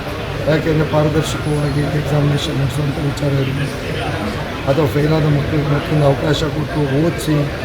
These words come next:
ಖಾಸಗಿ ಶಿಕ್ಷಣ ಸಂಸ್ಥೆಗಳಲ್ಲಿ, ಅದ್ರ ಜೊತೆಯಲ್ಲಿ ಏನು ಈ ಪ್ರೈವೇಟ್ ಯೂನಿವರ್ಸಿಟೀಸ್ ಅದರಲ್ಲೆಲ್ಲ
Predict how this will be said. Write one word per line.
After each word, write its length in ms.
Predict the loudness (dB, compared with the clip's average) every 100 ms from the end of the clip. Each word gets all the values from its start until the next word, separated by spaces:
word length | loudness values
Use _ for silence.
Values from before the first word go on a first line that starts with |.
| -6 -6 -6 0
ಖಾಸಗಿ 320 | 0 2 0
ಶಿಕ್ಷಣ 280 | -2 -2 0
ಸಂಸ್ಥೆಗಳಲ್ಲಿ, 880 | 0 0 0 0 2 2 2 2 2 0 -6 -8 -6 -2 0
ಅದ್ರ 120 | 2
ಜೊತೆಯಲ್ಲಿ 520 | 2 2 2 4 2 2 -2 -6 -8 -8 -6 0
ಏನು 440 | 2 2 2 2 4 4
ಈ 400 | 2 2 2 0 -2 -4 -6 -6 -6 -2
ಪ್ರೈವೇಟ್ 320 | 2 2 4
ಯೂನಿವರ್ಸಿಟೀಸ್ 1000 | 2 4 2 2 -2 -4 -6 -6 -6 -4 -6 -6 -6 -6 -6 -6 -4 0
ಅದರಲ್ಲೆಲ್ಲ 380 | 2 4 4